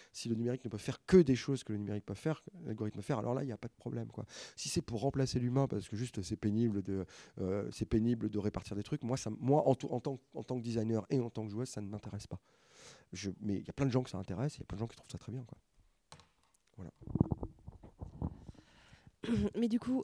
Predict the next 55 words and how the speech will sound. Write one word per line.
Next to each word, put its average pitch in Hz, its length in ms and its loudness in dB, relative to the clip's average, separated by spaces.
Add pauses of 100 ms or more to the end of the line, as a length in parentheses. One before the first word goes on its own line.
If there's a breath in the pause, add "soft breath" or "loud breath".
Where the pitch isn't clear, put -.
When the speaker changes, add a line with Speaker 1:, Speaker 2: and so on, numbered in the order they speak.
Speaker 2:
euh, 196 560 4 (840)
bon, 165 220 2
il 175 80 2
y 175 40 6
a 170 40 6
des, 165 240 -2
il 170 100 -6
y 165 40 -2
a, 165 40 -2
il 170 100 -4
y 175 40 -2
a 165 60 -2
des 170 100 0
craintes 202 400 -2
et, 180 240 0
euh, 87 100 -4 (420)
des, - 360 -8
des, 170 160 -6
des 175 240 6
envies 196 240 6
de 208 60 0
voir 190 160 4
le 190 60 6
numérique, 196 500 6
euh, 165 160 4
dans 190 160 8
le 180 180 8
traditionnel. 220 580 2
Moi, 240 140 6
c'est, 214 480 6
je, 190 260 0
je, 185 220 -2 (240)
je 180 180 0
vais 175 140 6
ajouter 220 540 10
un 202 180 10
élément 196 340 8
un 185 60 4
peu - 160 2
négatif, 202 540 6
si - 160 2
je - 100 -4
puis - 160 -2
dire. 247 180 2 (640 loud breath)
Euh, 202 400 2 (300)
est-ce 202 160 0
que 320 100 4
tu - 140 0
vois 220 120 6
pas 254 180 6
non 240 180 2
plus 294 180 4
des 240 100 12
problèmes 208 320 8
d'immersion 247 680 6